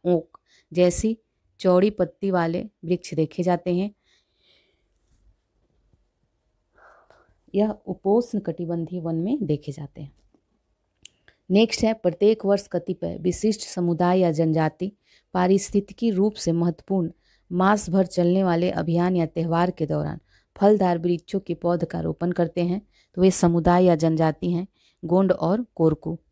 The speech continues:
ये दोनों जनजातियाँ। नेक्स्ट पे आते हैं, भारत के एक विशेष क्षेत्र में स्थानीय लोग जीवित वृक्षों की जड़ों का अनुवर्धन कर इन्हें जल धारा के आर पार सुदृढ़ पुलों में रूपांतरित कर देते हैं।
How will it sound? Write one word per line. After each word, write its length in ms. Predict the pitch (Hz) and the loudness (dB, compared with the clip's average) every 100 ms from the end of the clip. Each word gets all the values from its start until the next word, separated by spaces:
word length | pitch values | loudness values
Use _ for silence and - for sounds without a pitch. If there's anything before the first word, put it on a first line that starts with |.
| _ _ - | _ _ -10
ये 120 | 165 | -6
दोनों 260 | 160 160 160 | -2 -2 -2
जनजातियाँ। 540 | 160 156 156 - 170 - _ _ _ _ _ | -4 -6 -8 -10 -16 -16 _ _ _ _ _
नेक्स्ट 280 | 180 202 - | 0 0 2
पे 80 | 208 | 4
आते 240 | 202 196 | 4 0
हैं, 180 | 202 214 - _ _ _ _ _ _ _ _ _ _ _ _ _ _ _ _ _ _ _ _ - | -4 -4 -8 _ _ _ _ _ _ _ _ _ _ _ _ _ _ _ _ _ _ _ _ -4
भारत 420 | 175 190 226 240 | 0 2 2 0
के 140 | 226 | 0
एक 140 | 208 175 | 0 0
विशेष 400 | 185 - 208 - | -2 2 0 0
क्षेत्र 340 | - 196 180 | 0 0 0
में 160 | 175 175 - | -2 -2 -6
स्थानीय 460 | - 190 196 214 | -2 0 2 2
लोग 200 | 196 175 | 0 0
जीवित 380 | 147 190 208 214 | 0 0 0 0
वृक्षों 380 | 175 175 - 202 | -2 -2 0 0
की 160 | 196 170 | 2 4
जड़ों 280 | 170 170 175 | 6 4 4
का 160 | 175 | 0
अनुवर्धन 520 | 170 170 170 165 190 190 | 2 2 4 2 0 -2
कर 200 | 160 156 | -2 -2
इन्हें 280 | 180 170 156 | 0 0 0
जल 280 | 180 190 | 0 2
धारा 280 | 170 156 160 | 0 0 -2
के 140 | 160 170 | -4 -4
आर 180 | 165 165 | -4 -6
पार 240 | 156 160 _ _ - _ | -10 -12 _ _ -20 _
सुदृढ़ 500 | - 190 170 196 220 208 | -6 -2 2 4 2 -2
पुलों 320 | 185 185 196 | -2 0 2
में 120 | 185 - | 0 -2
रूपांतरित 540 | 160 160 160 156 196 202 | -6 -4 -4 -2 -4 -2
कर 160 | 190 | -2
देते 280 | 180 190 - | 0 -2 -2
हैं। 200 | 190 185 | -2 -2